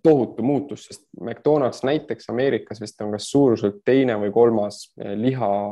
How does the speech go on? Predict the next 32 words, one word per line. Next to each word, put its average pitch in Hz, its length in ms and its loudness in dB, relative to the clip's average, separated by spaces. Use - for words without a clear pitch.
nagu 104 380 -12
tarbija 113 400 0
või 104 160 0
ostja, - 340 -4
on - 140 -14
ju. 123 40 -20
Ehk 127 120 2
siis 113 160 -6
meil 117 160 0
ongi 147 180 2
sihuke 180 380 0
paneel, 170 380 -4
kus - 160 -12
tulevad 117 320 0
Eesti, 135 440 -2
mitte 113 240 -8
siis 104 160 -10
McDonald'sid, 113 600 0
aga 110 120 0
Eesti 131 260 0
suured 131 300 2
ettevõtted 110 480 -6
nii-öelda 104 240 -8
kokku, 123 400 0
et - 100 -12
meil 107 120 -4
on, 107 160 -2
äh, 104 180 -6
seal 110 240 -8
S 123 220 -4
E 104 60 0
B, - 120 -6